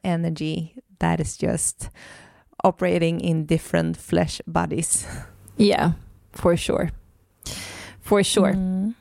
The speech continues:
Speaker 2: All right. So this was kind of an introduction to a bit of what we believe in or how we approach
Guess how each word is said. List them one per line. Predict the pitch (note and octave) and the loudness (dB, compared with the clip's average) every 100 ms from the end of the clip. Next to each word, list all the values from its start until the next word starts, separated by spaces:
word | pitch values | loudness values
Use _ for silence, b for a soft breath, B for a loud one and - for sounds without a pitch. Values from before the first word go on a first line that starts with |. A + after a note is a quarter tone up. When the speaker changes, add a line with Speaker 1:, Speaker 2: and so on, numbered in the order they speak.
| B B B B B B B - | B B B B B B B 2
Speaker 2:
All | A3+ | 4
right. | A3 B3 E4+ F4 G3+ - | 6 4 4 4 2 0
So | - A#3+ | -2 -2
this | G3+ A#3+ C#4 - | -2 -2 -2 -2
was | E4+ E4+ - | -2 -2 -2
kind | D4 C4+ | -4 -2
of | |
an | B3 | 0
introduction | A3+ A#3+ G3 F#3+ - G3+ F#3+ - | 0 2 2 0 0 -2 0 0
to | F#3+ F#3 F3+ F3+ F3 - | 2 4 2 2 0 -2
a | |
bit | F3 F#3+ | 0 2
of | F#3 E3+ F3 F#3 F3 | 2 -2 -6 -12 -2
what | F3 G2+ | 0 2
we | F#3 F3+ | 0 0
believe | F3 F#3+ F#3 F#3 F#3 | 0 0 0 0 0
in | F#3+ G#3 A#3+ A3+ - | 0 0 0 -2 -4
or | - F3+ | -2 0
how | F3 F3 F3 | 0 0 -2
we | F3 F3 F3 - _ _ _ _ - | 0 -2 -2 -6 _ _ _ _ -6
approach | F#3+ G3 D3+ - - - | -2 0 0 -2 -10 -10